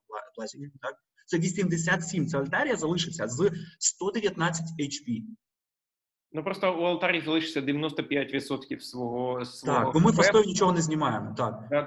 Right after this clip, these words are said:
Speaker 1: Це,
Speaker 2: да,
Speaker 1: це
Speaker 2: бо
Speaker 1: просто
Speaker 2: там
Speaker 1: катастрофа,
Speaker 2: так.
Speaker 1: так?
Speaker 2: Так. Мгм, мгм.
Speaker 1: І тому, і, і, і,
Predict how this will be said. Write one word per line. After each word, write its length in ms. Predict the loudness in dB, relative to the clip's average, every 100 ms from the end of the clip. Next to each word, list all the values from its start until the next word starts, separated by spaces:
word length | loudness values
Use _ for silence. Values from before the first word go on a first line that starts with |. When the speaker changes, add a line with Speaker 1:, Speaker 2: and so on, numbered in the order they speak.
| 0
Speaker 1:
Це, 60 |
Speaker 2:
да, 80 | -2
Speaker 1:
це 80 | -2
Speaker 2:
бо 60 | 0
Speaker 1:
просто 200 | 2 2
Speaker 2:
там 100 | -2
Speaker 1:
катастрофа, 640 | 0 0 4 4 4 0
Speaker 2:
так. 140 | -8 -4
Speaker 1:
так? 200 | -2 -2
Speaker 2:
Так. 140 | -8 -12 _ _
Мгм, 280 | -10 -8 -10 -12 _
мгм. 240 | -12 -10 -10 -8
Speaker 1:
І 100 | 2
тому, 280 | 4 4 0
і, 40 |
і, 380 | -2 -2 -4
і, 40 | -2